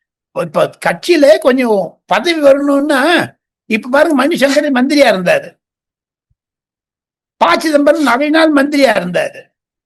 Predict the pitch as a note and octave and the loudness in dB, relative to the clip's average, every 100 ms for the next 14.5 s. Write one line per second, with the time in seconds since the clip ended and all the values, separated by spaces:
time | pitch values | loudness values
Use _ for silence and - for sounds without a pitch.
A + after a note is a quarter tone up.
0 | _ _ B3 F4 F#4 F4 D4+ D#4+ D#4 B3 | _ _ -8 -6 -6 -4 -2 0 0 -2
1 | B3+ D4 C4+ G3 F#3+ E3+ - - _ _ | -4 0 0 0 -6 -10 -10 -14 _ _
2 | _ _ _ F3 C#4 E4 E4 F4 E4 E4+ | _ _ _ -2 0 0 0 -2 0 -4
3 | E4+ D#4 C4 D#4 C#4+ F4 C#4 C4+ D4 D4+ | -4 -6 -6 -2 -2 0 0 2 2 2
4 | D4 C4+ A#3 C#4+ C#4 C4+ B3+ C4 C#4+ D#4 | 2 0 -2 -4 -4 -4 -4 -4 -4 -6
5 | C4+ B3+ D#4 C#4+ B3 B3+ D4 D4+ C4 B3+ | -6 -4 -4 -4 -4 -4 -4 -2 -2 -2
6 | C4+ A3+ C4 G#3+ F3 - B2+ _ _ _ | -4 -4 -4 -6 -8 -10 -12 _ _ _
7 | _ _ _ _ - C#4 A#3+ A#3+ F#4 F4 | _ _ _ _ -6 -2 0 2 2 4
8 | D#4+ E4 B3 C4 D#4+ D#4 B3+ E3+ - - | 2 -2 -2 0 2 2 2 -2 -8 -14
9 | _ _ _ _ _ _ - C4+ D#4+ E4+ | _ _ _ _ _ _ -12 -4 -2 0
10 | D#4 C4+ B3+ D4 E4 A3+ G#3+ D#4+ B3 D4 | -2 -2 -2 -2 -2 -2 0 -2 -2 0
11 | C#4+ C#4+ C4+ E4 C4+ E4+ E4+ F4 E4 C4 | 2 2 0 0 2 2 2 0 2 0
12 | A3+ C4+ G3+ F#3+ E3+ C#4 - _ _ _ | 0 -4 -2 -4 -4 -8 -10 _ _ _
13 | _ _ _ _ _ _ _ _ _ _ | _ _ _ _ _ _ _ _ _ _
14 | A3+ B3+ D4 D#3 A3 | -4 -2 -6 -6 -10